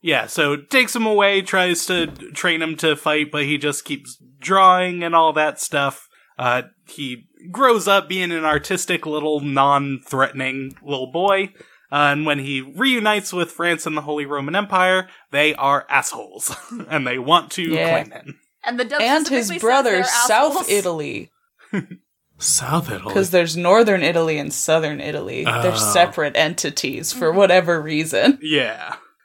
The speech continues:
Speaker 4: Like, I'm so bad at history, I can't tell if this show is just nonsense or if this is accurate.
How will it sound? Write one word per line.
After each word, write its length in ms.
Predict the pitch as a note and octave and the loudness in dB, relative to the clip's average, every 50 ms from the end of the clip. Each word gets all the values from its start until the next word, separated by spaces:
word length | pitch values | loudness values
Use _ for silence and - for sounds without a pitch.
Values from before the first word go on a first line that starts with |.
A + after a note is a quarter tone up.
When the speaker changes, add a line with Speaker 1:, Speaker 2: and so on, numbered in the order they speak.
| _ _ _ | _ _ _
Speaker 4:
Like, 220 | - D3 D3+ D3+ C#3 | -4 -2 -2 -2 0
I'm 180 | - D#3+ E3 D3 | -2 -2 -2 -2
so 180 | C3 - G#3 F#3 | 0 0 -2 -2
bad 340 | C#3+ C#3 E3 D#3+ E3 D#3+ D#3 | -2 -2 0 0 2 2 0
at 60 | C#3+ | 0
history, 420 | D3 D#3 C#3+ C#3 - C#3 B2+ A#2 | 0 -2 -2 -2 -2 -2 0 2
I 120 | A2 B2+ C3+ | 2 0 0
can't 240 | C#3+ D3+ D3 C#3+ | 0 0 0 0
tell 180 | C#3 D#3+ D3+ C#3+ | 0 0 0 0
if 80 | C3+ C3+ | 2 0
this 140 | C3 C3 | -2 -2
show 300 | - - D3 C3 A#2+ A#2+ | 0 0 0 0 2 0
is 120 | A#2 A2+ - | -2 -4 -4
just 180 | - A2+ - | -6 -8 -2
nonsense 560 | - B2+ B2 A#2+ A#2+ - - A#2 G#2+ G#2+ G#2+ - | 0 2 2 2 2 0 -2 -4 -4 -4 -4 -4
or 200 | G#2+ A2 A2 A2 | -4 -2 -2 -2
if 100 | G#2+ - | -2 -2
this 220 | A#2+ A2+ - - | -2 -2 -2 -2
is 100 | A2 A2+ | -2 0
accurate. 560 | A#2 G#2+ G#2 G2+ - - F#2+ F2+ F2+ F2+ - | 0 0 0 -2 -6 -12 -12 -12 -12 -12 -14